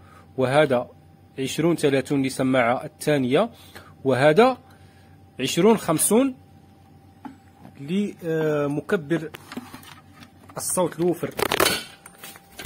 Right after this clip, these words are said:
إذن أصدقائي، هذه هي البوردة لمكبر الصوت. كما تلاحظون هناك ثلاث أيسيات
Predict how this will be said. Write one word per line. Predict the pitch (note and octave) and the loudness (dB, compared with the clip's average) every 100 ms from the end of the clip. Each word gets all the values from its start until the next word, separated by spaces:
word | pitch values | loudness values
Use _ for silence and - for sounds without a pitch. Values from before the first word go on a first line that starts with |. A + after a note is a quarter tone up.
| - - _ - | -10 -12 _ -12
إذن | E3+ G#3 | -2 0
أصدقائي، | F#3 D#3+ - F#3+ E3+ E3 | 0 -2 -2 0 2 2
هذه | E3 | 2
هي | E3 D#3 D3+ | 2 0 -2
البوردة | C#3 E3 C3+ B2 B2 - | -2 -2 0 -2 -4 -12
لمكبر | C3+ C#3+ C#3+ C#3 - E3+ C#3+ C3+ | -4 0 0 -2 -4 -2 -2 -4
الصوت. | - E3+ G3 | -6 -4 -4
كما | - D3 | -4 -6
تلاحظون | C3+ C3 A#2+ B2+ C#3+ A2 - - - | -4 -4 -4 -4 -4 -4 -8 -20 -8
هناك | C#3+ F3 G3 E3 | -4 -2 -2 -4
ثلاث | - C#3 C#3+ G#3 A#3 - - - - - | -2 -2 2 0 -2 -14 -18 -20 -20 -8
أيسيات | D#3+ - D#3 C3+ G3+ | -6 -4 -4 -2 -2